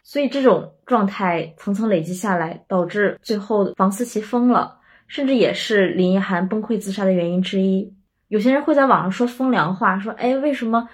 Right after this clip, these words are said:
你得了抑郁症，你就要去自杀？为什么不能看开点？”其实不是他们做不到，是你没有经历过，是不会感受到这种痛苦的，就不要以己度人了。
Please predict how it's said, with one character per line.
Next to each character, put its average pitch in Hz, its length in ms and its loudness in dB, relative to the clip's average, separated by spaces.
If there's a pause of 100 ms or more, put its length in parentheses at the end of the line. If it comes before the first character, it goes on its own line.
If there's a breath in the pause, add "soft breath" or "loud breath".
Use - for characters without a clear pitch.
(220 loud breath)
你 226 180 2
得 233 180 4
了 170 100 0
抑 214 120 0
郁 208 180 -2
症， 202 320 0
你 170 60 -4
就 185 80 0
要 190 100 4
去 190 160 -6
自 202 220 -4
杀？ 190 300 2
为 233 100 0
什 220 120 -2
么 202 80 0
不 208 100 -4
能 208 120 -4
看 220 220 -4
开 208 240 -6
点？” 185 180 -4
其 - 120 -12
实 285 100 0
不 233 200 -6
是 269 120 -4
他 247 180 0
们 214 260 0 (380 soft breath)
做 311 220 2
不 190 80 -2
到， 196 200 2
是 - 220 -10
你 233 100 2
没 208 120 6
有 294 120 6
经 294 300 0
历 302 140 4
过， 196 200 6
是 214 140 -2
不 214 100 -10
会 277 140 2
感 185 160 -2
受 214 100 -10
到 220 120 0
这 220 100 -4
种 180 100 -2
痛 190 220 -4
苦 - 180 -6
的， - 260 -8 (420)
就 302 120 2
不 220 120 0
要 220 120 4
以 196 160 0
己 185 200 -6
度 170 180 0
人 160 260 -2
了。 156 200 -8